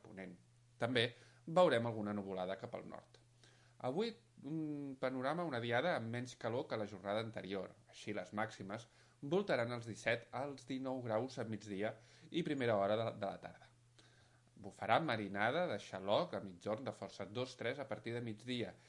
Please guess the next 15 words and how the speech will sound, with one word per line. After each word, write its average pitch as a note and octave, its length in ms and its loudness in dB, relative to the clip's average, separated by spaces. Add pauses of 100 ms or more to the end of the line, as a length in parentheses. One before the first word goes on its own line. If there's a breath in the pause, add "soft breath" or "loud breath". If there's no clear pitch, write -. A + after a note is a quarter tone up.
(220 loud breath)
i D#3+ 100 -2
que F#3 140 2
s'allargarà A2 500 2
fins B2 220 -6
a F#2 80 -4
la - 120 -6
tarda. F#2 300 -14 (300)
A F2 80 -8
la F#2+ 80 -6
nit B2 200 -4
tornarà A#2 360 0
a - 40 -16
calmar A2+ 360 0
de G#2 120 2
nou. F#2 200 -12